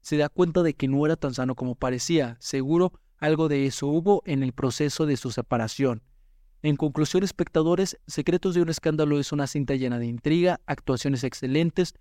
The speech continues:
con una historia bien desarrollada y con un mensaje claro al espectador. Por todas estas razones, mi calificación final para la nominada al Oscar es de un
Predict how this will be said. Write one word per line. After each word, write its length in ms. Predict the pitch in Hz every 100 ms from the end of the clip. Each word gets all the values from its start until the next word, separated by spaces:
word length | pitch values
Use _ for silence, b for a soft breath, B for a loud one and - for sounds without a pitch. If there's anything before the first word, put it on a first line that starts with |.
| _ _
con 180 | 151 143
una 120 | 156
historia 300 | 151 151 139
bien 140 | 127
desarrollada 680 | 123 113 120 123 135 165 175 -
y 100 | 156
con 200 | 143 139
un 100 | 143
mensaje 460 | 151 139 131 143
claro 280 | 135 120 117
al 60 | 120
espectador. 640 | - 135 - 135 160 147 _ _ _
Por 180 | 147 139
todas 320 | 127 180 185
estas 220 | 170 165
razones, 460 | 147 131 151 135 113
mi 100 | 139
calificación 640 | 131 120 - 135 120 165
final 340 | 156 151 139 123
para 220 | - 127
la 120 | 123
nominada 500 | 127 127 131 143 156
al 100 | 143
Oscar 340 | 143 - 127 127
es 120 | 123
de 100 | 131
un 320 | 156 196